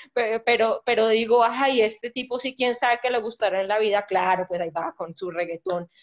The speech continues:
¿no? Entonces lo mi-, nominalizo, pero esa nominalización la busco porque me genera inseguridad y no sé por dónde negociar. O sea, tendemos a excluir nominalizando. Y eso es una búsqueda, buscar la seguridad, la sensación de que, "Ah, no, pues es que seguramente es de por acá,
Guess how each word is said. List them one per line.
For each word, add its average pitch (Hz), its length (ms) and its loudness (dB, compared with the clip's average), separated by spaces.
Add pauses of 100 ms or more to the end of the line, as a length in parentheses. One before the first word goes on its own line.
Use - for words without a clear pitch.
(120)
¿no? 247 240 -2
Entonces 240 380 -2
lo 269 180 2
mi-, 262 200 -4
nominalizo, 226 760 -2
pero 196 280 -2
esa 196 220 -6
nominalización 220 1040 -6
la 214 120 0
busco 254 440 -8
porque 240 300 -8
me 190 260 -6 (120)
genera 190 280 -8
inseguridad 214 500 -6
y 175 60 -6
no 185 100 -8
sé 220 100 -20
por 220 160 -10
dónde 226 240 -6
negociar. 226 480 -4
O 190 40 -12
sea, 180 180 -8 (320)
tendemos 220 880 0 (260)
a 240 180 2
excluir 233 720 -6
nominalizando. 214 1120 -4 (360)
Y 220 120 0
eso 196 160 -4
es 220 80 -10
una 233 160 -4
búsqueda, 233 380 0
buscar 214 380 -6
la 214 200 -4
seguridad, 208 720 -4
la 190 100 -8
sensación 190 600 -8
de 208 140 -8
que, 208 140 -6
"Ah, 220 240 0
no, 214 160 -6
pues 175 160 -12
es - 120 -18
que 180 100 -12
seguramente 190 680 -8
es 208 100 -8
de 196 100 -8
por 208 200 -8
acá, 170 420 -4